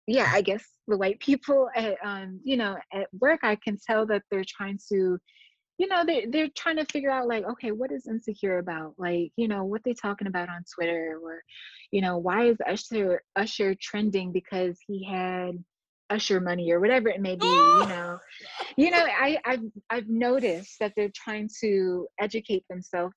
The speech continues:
Speaker 1: a bit more on, you know, what's popular in our community and our culture. And I think it's, I think it's interesting 'cause, like you said, it's not like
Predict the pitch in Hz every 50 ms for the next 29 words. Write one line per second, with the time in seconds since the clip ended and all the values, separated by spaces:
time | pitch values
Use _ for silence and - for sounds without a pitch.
0 | _ - 170 180 180 185 180 175 - - 185 190 190 185 180 180 175 180 175 -
1 | - 185 175 175 170 170 170 170 170 170 165 - _ _ 185 185 - _ - 247
2 | 294 269 185 196 233 - - - 240 247 - 240 226 220 208 180 117 175 175 170
3 | - 131 185 208 233 - - 202 185 180 180 180 175 170 170 131 165 175 165 _
4 | - 180 190 202 202 - - 185 175 180 - - 185 170 165 165 156 - - 185
5 | 185 180 180 185 180 180 _ _ - - - - _ _ _ _ _ _ _ _
6 | - 233 302 339 - 370 370 349 330 311 - - - - 240 277 294 311 285 277
7 | - 240 233 233 - 240 220 - 214 196 185 - 208 202 226 214 214 220 214 -
8 | 220 190 185 196 - - 247 247 254 233 220 208 202 202 190